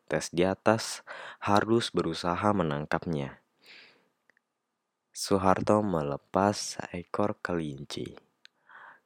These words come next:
Kepolisian masuk hutan. Dua jam kemudian, mereka keluar dari hutan sambil membawa seekor tikus putih yang telah hancur-hancuran badannya dipukuli.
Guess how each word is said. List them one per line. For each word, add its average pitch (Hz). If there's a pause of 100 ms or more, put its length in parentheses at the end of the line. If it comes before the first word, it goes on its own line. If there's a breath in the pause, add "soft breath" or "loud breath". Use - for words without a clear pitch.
(240)
Kepolisian 98
masuk -
hutan. 73 (400 loud breath)
Dua 98
jam 101
kemudian, 107
mereka 95
keluar 113
dari 104
hutan 104
sambil 92
membawa 87
seekor 101
tikus -
putih - (560 loud breath)
yang 110
telah 104
hancur-hancuran 101
badannya 90
dipukuli. 78